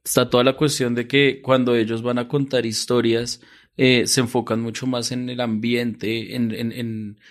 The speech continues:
en el mood que se está creando alrededor de todo, y luego sí se empieza a contar una historia.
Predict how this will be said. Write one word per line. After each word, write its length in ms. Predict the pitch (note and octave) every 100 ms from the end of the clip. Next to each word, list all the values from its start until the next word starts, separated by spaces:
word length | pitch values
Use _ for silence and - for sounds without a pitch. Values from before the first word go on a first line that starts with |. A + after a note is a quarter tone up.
| _
en 180 | - B2
el 180 | A#2 A2+
mood 580 | C3+ D3 D3 D3+ C#3+ C#3+
que 120 | C#3+
se 100 | C#3
está 260 | C#3 A2+ G#2+
creando 440 | B2 B2+ B2 B2
alrededor 420 | B2 C3 A2+ G#2+
de 120 | G#2+
todo, 400 | G#2+ A#2+ A#2 A#2 - - - _ _ _
y 120 | C#3
luego 440 | B2 A#2 A#2 A#2 A#2
sí 240 | - C3+
se 100 | A#2+
empieza 300 | B2+ B2+ A#2
a 40 | A2+
contar 340 | B2+ A#2 G2+
una 160 | F#2+ G2
historia. 540 | - - C#3 D2